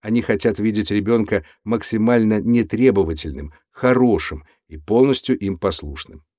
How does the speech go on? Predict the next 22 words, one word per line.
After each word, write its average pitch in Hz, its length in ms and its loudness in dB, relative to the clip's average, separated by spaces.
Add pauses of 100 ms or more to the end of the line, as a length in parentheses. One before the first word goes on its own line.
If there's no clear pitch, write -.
(380)
Уступчивый 110 680 0
ребёнок 90 500 0 (200)
стремится 104 540 -2
сделать 101 400 0
всё, - 320 -2
чтобы 110 280 -4
добиться 101 460 0
их 101 140 -2
одобрения, 98 640 -2 (240)
и 101 140 -6
превращается 120 840 2
в 95 80 -2
безмолвную 104 720 2
жертву 92 540 -2 (140)
или 143 160 0
мученика. 76 680 -8 (1120)
Ребёнок 160 400 4
с 113 60 -4
драконом 127 480 4
саморазрушения. 113 1120 2 (600)
Жадные 117 420 2
родители 120 580 2